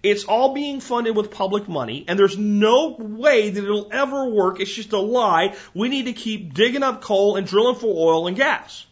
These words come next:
Okay? That's one side gets that way. The, the, the polarization created when the government sticks its nose in this stuff and blocks things that make sense, like the Keystone Pipeline,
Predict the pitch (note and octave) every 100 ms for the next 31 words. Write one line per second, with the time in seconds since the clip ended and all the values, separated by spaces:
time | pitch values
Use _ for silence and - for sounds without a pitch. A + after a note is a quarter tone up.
0 | _ _ - C3+ G#3+ - _ _ _ C3+
1 | D#3+ - G3 C4+ D#4 A#3+ E3 C3 A#2+ A#2
2 | G#2 - - - C#3+ E3 G#3 G3+ E3+ G3+
3 | F#3+ F#3+ - C4+ D#4+ E4+ C4+ G#3 B3 C#4
4 | C#4+ G3 - F#3+ G#3 C4 A3 E3+ - A3
5 | A3+ B3 F#3 - G#3 D#3+ D3 D3+ E3 D4
6 | D#4+ B3+ D#3+ C3 - C3 A2+ A#2 - -
7 | - - D#3+ D#3 C#3+ D3+ E3 A3+ C#4+ -
8 | - - A3 A3+ F3+ F3+ G3 F3+ A#3 G#3
9 | G3+ F3 - - F3+ D#3 C3+ - G4+ G4+
10 | C3 E2 E3